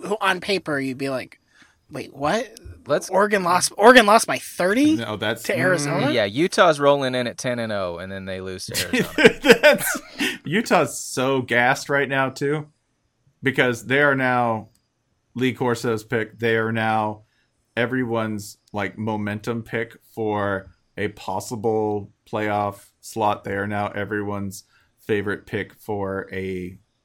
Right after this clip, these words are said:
Speaker 3: Pac-twelve championship. And I feel like that irrational exuberance has now hit the point where nothing makes more sense than playing a piss-poor Arizona team that just wails up out of nowhere and clobbers them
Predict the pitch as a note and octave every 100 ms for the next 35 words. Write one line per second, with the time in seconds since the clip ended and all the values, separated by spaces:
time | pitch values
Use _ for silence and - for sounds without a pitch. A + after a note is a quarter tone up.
0 | _ - G#2+ - - A2+ G#2 G2+ - G#2
1 | F#2+ G#2+ F#2+ - G2+ G2 - _ _ _
2 | - G#2 G2+ F#2 G#2+ G#2+ C3+ B2+ B2+ A2
3 | A#2 G#2 G#2+ G#2+ - A#2 G#2+ G#2 A#2 A2+
4 | A#2+ B2 A#2 G#2+ A2 G#2+ A2+ G2+ G#2 -
5 | A2+ A2+ G#2+ G2+ G2+ _ _ _ A#2 A#2+
6 | B2+ C3 A#2+ A2+ G#2+ - G#2 G2+ - G2+
7 | F2 - - _ _ _ G#2+ F#2 A#2 A2
8 | G#2+ G#2 G#2 _ F#2+ F#2 - A#2 A2+ -
9 | A#2 G#2+ G#2+ G#2 G2 G#2 G2+ G2+ A2+ G#2
10 | F#2+ F#2+ - A#2 G#2+ - _ A#2 G#2+ A#2+
11 | B2 A#2 A2+ A2+ G2+ G2+ G#2 A2 A2 G#2
12 | F#2 F#2 - _ _ _ _ G2+ F#2 -
13 | - G#2 G#2 G#2 F#2+ - D2+ -